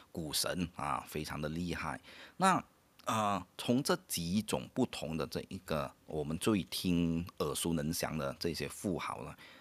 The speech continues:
的比对哦，你就发现李嘉诚的特色就在于他是一个最厉害，对作者来讲就是顶级中的顶级的推销员，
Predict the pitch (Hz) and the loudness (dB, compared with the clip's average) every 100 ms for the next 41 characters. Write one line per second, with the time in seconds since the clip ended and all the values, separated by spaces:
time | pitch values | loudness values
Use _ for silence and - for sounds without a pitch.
0 | - - 82 73 _ - 90 71 - 107 | -20 -2 0 0 _ -2 -2 0 4 6
1 | 80 67 78 87 107 110 107 101 - - | 6 4 0 2 2 2 0 0 -2 -20
2 | - - - - - - - - - 104 | -20 -20 -20 -20 -20 -20 -20 -20 -4 4
3 | 101 82 - 107 98 95 87 - 92 78 | 6 6 6 4 4 2 2 0 0 0
4 | 82 78 71 65 67 80 - - 78 - | -2 -2 -2 -4 -8 -10 -8 -4 -2 -2
5 | 76 80 73 71 - _ - 120 101 85 | -4 -4 -2 -2 -4 _ 2 6 6 4
6 | 95 95 78 - 78 62 - _ _ - | 2 2 2 0 -2 -2 -10 _ _ 2
7 | 110 87 - - 135 80 - - 71 78 | 2 2 -6 6 6 6 2 -4 -4 -6
8 | - - 82 85 - - 82 67 67 - | -8 -6 -2 -2 -2 2 2 0 -6 -4
9 | 82 - 73 73 73 - 73 - - 69 | -4 -2 -2 -2 -4 -4 -6 -6 -8 -6
10 | 69 67 - - - - - 71 - 60 | -4 -4 -4 -18 -20 -12 -2 -2 0 -2
11 | - - | -4 -10